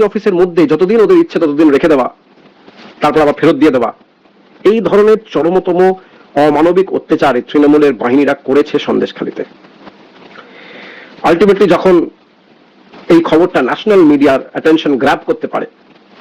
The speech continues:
তখন থেকে জিনিসগুলো আরো বেশিভাবে হাইলাইট হতে থাকে। এরপরে আমি যদি আবার রিসেন্ট লোকসভা ইলেকশনের আগের কাণ্ডে চলে আসি, তাহলে সন্দেশখালীতেই শেখ শাহজাহানের বাড়ির থেকে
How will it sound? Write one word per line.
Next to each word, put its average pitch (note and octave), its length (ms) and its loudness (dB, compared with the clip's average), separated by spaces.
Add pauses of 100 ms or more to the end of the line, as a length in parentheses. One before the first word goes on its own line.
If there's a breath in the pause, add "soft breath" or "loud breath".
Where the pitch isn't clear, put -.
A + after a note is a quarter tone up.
(500)
তখন C4 200 0 (100)
থেকে - 160 -6 (540)
জিনিসগুলো D3+ 400 4
আরো D#3 180 0
বেশিভাবে C3+ 320 -4 (760)
হাইলাইট G3 320 2
হতে - 160 -20
থাকে। - 120 -20 (760 loud breath)
এরপরে A3 360 2 (1300)
আমি D#3+ 140 4
যদি F3+ 160 4
আবার E3 120 2 (300)
রিসেন্ট G3 340 -2 (800)
লোকসভা F#3 300 0
ইলেকশনের D#3 320 0
আগের E3+ 200 0
কাণ্ডে C#3 260 -2
চলে B2 160 -4
আসি, A2 160 -10
তাহলে D3 140 0 (300 loud breath)
সন্দেশখালীতেই A#3 680 -2 (440)
শেখ F#3+ 180 2
শাহজাহানের E3 360 0
বাড়ির E3 200 -4
থেকে G3+ 120 -6